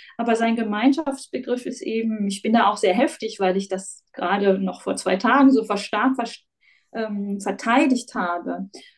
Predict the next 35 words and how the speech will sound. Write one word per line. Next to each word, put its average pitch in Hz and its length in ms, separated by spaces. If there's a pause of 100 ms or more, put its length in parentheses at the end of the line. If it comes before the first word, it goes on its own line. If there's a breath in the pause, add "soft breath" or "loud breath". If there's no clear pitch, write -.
Und 226 140
ich - 200 (220)
ma-, 214 260
hab 226 220
auch - 140
grad 208 180
ein 226 60
Forschungsprojekt 196 1400
gemacht, 196 580
äh, 196 280
zum 208 200
Plu-, - 320 (180 loud breath)
das 208 180
plurale 233 560
Wir 240 220
in 226 120
der 214 120
Gesellschaft 214 720
stärken. 185 680 (420 loud breath)
Und 226 140
da 233 100
geht 285 200
es - 180
genau 240 340
darum, 240 680
dass 233 320
ich 247 240
Teil 262 400
einer 226 560
Menge 240 500
bin, 262 320 (400 loud breath)
ohne 311 380
mein 175 420
Ich - 300
aufzugeben, 185 920